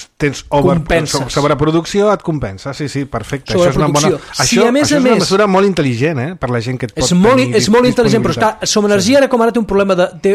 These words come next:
Speaker 2: té un problema de, d'abastiment perquè
Speaker 1: Mm.
Speaker 2: paga l'energia molt cara i necessita
Speaker 1: Mm.
Speaker 2: tindre el màxim d'energia pròpia dintre del sistema.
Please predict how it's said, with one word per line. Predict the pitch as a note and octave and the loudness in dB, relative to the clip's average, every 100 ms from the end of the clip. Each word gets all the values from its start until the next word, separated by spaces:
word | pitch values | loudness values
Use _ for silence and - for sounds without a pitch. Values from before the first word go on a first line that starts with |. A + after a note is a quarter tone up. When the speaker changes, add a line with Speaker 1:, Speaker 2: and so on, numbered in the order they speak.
| F#3+ | 0
Speaker 2:
té | G3 | -6
un | |
problema | F3 F#3 F3 D3+ | -2 -2 0 -2
de, | D#3 D#3 | -4 -4
d'abastiment | C#3+ C3+ - D#3+ G#3 C#4 - - - - | -6 -6 -6 -4 -4 -6 -16 -20 -20 -8
perquè | C#3 D3 A2 | -6 -4 -4
Speaker 1:
Mm. | G#2 - | -6 -4
Speaker 2:
paga | D#3+ D3+ | -2 -2
l'energia | D3 D3+ C#3+ D#3+ D3 | -4 -4 -4 -2 -2
molt | C3+ B2+ | -4 -2
cara | F3+ F3+ A#3+ - - - | 0 0 -4 -12 -18 -4
i | |
necessita | F3+ D#3+ D3 G#2 D3 F3+ | -2 -2 -4 -8 -4 -4
Speaker 1:
Mm. | |
Speaker 2:
tindre | F3 E3 G3+ A3+ _ - | -4 -2 -2 -4 _ -6
el | C#3 | -4
màxim | D3+ E3 G#3 F#3+ | -2 -2 -2 -2
d'energia | F#3 D#3 C#3 D#3+ D3 | -2 -2 -2 -4 -2
pròpia | D3+ D3 F3+ F#3+ | -2 -2 -2 -2
dintre | D#3+ D3 F3 | -4 -6 -6
del | D#3 | -6
sistema. | - C#3 - B2+ | -8 -10 -8 -8